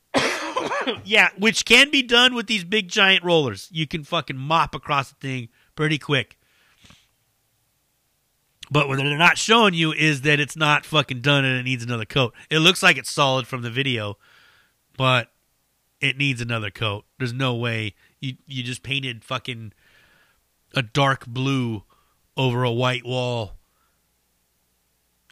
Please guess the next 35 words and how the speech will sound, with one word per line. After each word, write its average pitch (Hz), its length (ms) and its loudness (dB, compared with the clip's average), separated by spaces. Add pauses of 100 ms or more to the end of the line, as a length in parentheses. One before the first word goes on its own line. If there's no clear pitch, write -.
I'm 127 120 -6
sorry. 143 540 2
I 139 80 -2
don't 143 160 -4
give 135 160 -4
a 123 40 -6
shit 131 260 -4
how 139 160 2
good 135 160 -2
of 120 100 -4
a 123 80 -4
painter 127 260 -2
you 120 200 -4
are. 113 260 -4
I 127 100 -4
don't 123 160 -6
care 120 240 -6
what 131 240 -6
roller 127 300 -2
you're 110 120 -4
using. 110 360 -6
I 131 120 -4
don't 131 140 -8
care 127 300 -4 (320)
what 143 380 -4
fucking 131 460 -8
paint 156 280 -4
you're 123 160 -2
using. 104 480 -6 (1400)
You're 135 140 2
gonna 135 260 2
need 127 240 2
a 110 60 -6
second 113 380 -4
coat. 110 500 -6